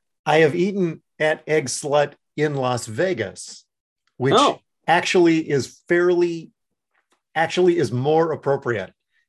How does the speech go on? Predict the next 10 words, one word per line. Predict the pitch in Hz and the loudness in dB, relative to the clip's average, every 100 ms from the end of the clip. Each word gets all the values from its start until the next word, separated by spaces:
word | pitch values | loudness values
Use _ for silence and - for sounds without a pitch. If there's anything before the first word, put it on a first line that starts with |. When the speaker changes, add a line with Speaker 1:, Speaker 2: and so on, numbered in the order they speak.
| _ | _
Speaker 1:
than, | 117 131 120 117 110 107 - _ _ _ _ _ - | -4 0 2 0 -2 -6 -10 _ _ _ _ _ -16
uh, | 131 | -8
well, | 139 117 | -2 0
maybe, | 110 117 98 | 2 0 -2
maybe | 101 110 104 | -4 -2 -2
not, | 104 98 - _ _ | -4 -6 -12 _ _
than | 113 135 113 | -2 0 0
in | 104 | 0
London. | 101 95 95 87 | -2 -4 -8 -6
But | 131 127 | -4 -4